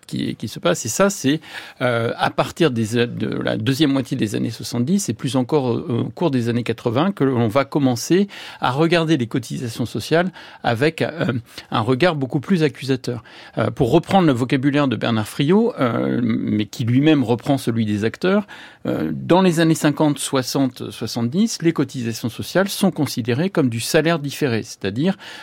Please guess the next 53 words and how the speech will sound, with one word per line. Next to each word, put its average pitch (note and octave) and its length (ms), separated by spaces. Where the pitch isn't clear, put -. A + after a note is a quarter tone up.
euh, A#2 120
quelque A#2+ 300
chose G3 260
que - 160
je A#2 160
retrouverai D3+ 540
plus - 180
tard, E3+ 260
notamment A#2+ 420
au - 20
moment A#2 260
de, A2+ 220
de A#2 180
la G#2+ 100
retraite. B2+ 540
C'est - 260
de, A#2+ 200
comme A2+ 140
si E3+ 160
c'était A2+ 320
de A2+ 60
l'argent A#2 360
qui D3+ 200
est, A#2+ 220
euh, G#2+ 240
mis C3+ 400
à C#3 80
part, C#3+ 460
euh, - 560
différé C#3+ 480
dans A#2 100
le A2+ 60
temps, F#3+ 200
que B2 120
je G#2+ 100
revois, G#2 380
mais D#3+ 120
que C3+ 140
je A2+ 120
peux C3+ 160
revoir C3+ 400
plus A#2+ 200
tôt F#3 260
si - 240
je C3 100
suis B2 200
malade D3 420
ou B2 80
si D3 220
je A#2 140
suis D3 260
au B2+ 80
chômage, D3 500